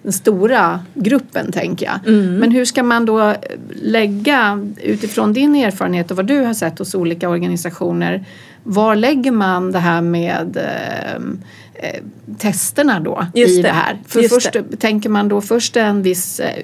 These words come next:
Speaker 1: urval kring vad är som är skallkrav och sen, eh, gå igenom tester, eller var ligger det nu för tiden?
Speaker 2: Men precis, och då är det två tester. Eh, det, det vi förespråkade på Assessio är ju att tester ska ligga tidigt i processen.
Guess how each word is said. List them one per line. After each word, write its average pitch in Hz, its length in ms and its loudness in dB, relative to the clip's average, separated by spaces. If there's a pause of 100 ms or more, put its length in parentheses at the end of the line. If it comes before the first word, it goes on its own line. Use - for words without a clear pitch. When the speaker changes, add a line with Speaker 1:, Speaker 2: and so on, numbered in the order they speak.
Speaker 1:
urval 208 640 2
kring 175 520 0
vad 180 280 2
är 175 60 -2
som 175 240 -4
är 170 40 -2
skallkrav 170 1160 0 (360)
och - 140 -2
sen, 233 680 0 (220)
eh, 185 200 -4 (640)
gå 202 200 0
igenom 185 320 -2
tester, 208 380 -4
eller 202 380 -4
var 214 260 -2
ligger 240 240 0
det 269 100 0
nu 196 180 -4
för - 220 -12
tiden? 202 240 -6 (200)
Speaker 2:
Men 277 80 2
precis, 285 500 4
och 254 60 4
då 277 100 4
är 302 80 6
det 294 120 4
två 233 360 2 (140)
tester. 311 560 2
Eh, 247 160 2
det, 220 140 -2
det 269 140 4
vi 277 160 2
förespråkade 240 640 0
på 226 100 -4
Assessio 240 500 0
är 185 140 2
ju 180 60 4
att 180 120 0
tester 190 300 -4
ska - 140 -6
ligga 160 180 -2
tidigt - 340 -4
i - 60 -8
processen. - 580 -6